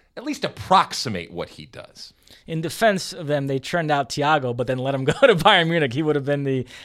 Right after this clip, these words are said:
Speaker 2: natural replacement. But yeah,
Speaker 1: Well,
Speaker 2: the days
Speaker 1: win
Speaker 2: of
Speaker 1: some, lose some.
Speaker 2: the days of cartera versus cantera, they used to ridicule Real Madrid for that. Those are over because Barcelona now spends as much as anybody. I mean, what they paid for Dembele and Coutinho,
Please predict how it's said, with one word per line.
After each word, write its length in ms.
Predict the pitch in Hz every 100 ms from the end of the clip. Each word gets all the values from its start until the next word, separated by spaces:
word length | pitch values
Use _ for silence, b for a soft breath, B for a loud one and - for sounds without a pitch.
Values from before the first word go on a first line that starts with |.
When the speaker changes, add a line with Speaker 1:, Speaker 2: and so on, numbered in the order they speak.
| B
Speaker 2:
natural 340 | 143 143 - 127
replacement. 600 | 120 - 156 143 123 - B -
But 100 | 190
yeah, 100 | 185
Speaker 1:
Well, 80 | 156
Speaker 2:
the 60 |
days 280 | 139 214 202
Speaker 1:
win 100 | 190
Speaker 2:
of 80 | 147
Speaker 1:
some, 80 | 113
lose 180 | 92 -
some. 120 | -
Speaker 2:
the 100 | 151
days 240 | 180 208
of 220 | 185 151 -
cartera 500 | 160 147 170 170 147
versus 320 | 143 147 -
cantera, 440 | 147 135 147 139
they 120 | 127
used 180 | 135 131
to 120 | 135 139
ridicule 440 | 139 139 135 139
Real 160 | 131 131
Madrid 280 | 120 135 127
for 120 | 131
that. 240 | 123 117 b b
Those 220 | 156 165
are 80 | 139
over 160 | 131 120
because 240 | 117 117
Barcelona 440 | 113 143 - 131 117
now 140 | 113
spends 300 | - 135 123
as 100 | 113
much 160 | 120 110
as 60 |
anybody. 240 | 123 113 123
I 60 |
mean, 120 | 120
what 120 | 131 135
they 100 | 123
paid 200 | 139 120
for 120 | 120
Dembele 500 | 110 107 143 143 123
and 80 | 117
Coutinho, 540 | 107 - 156 143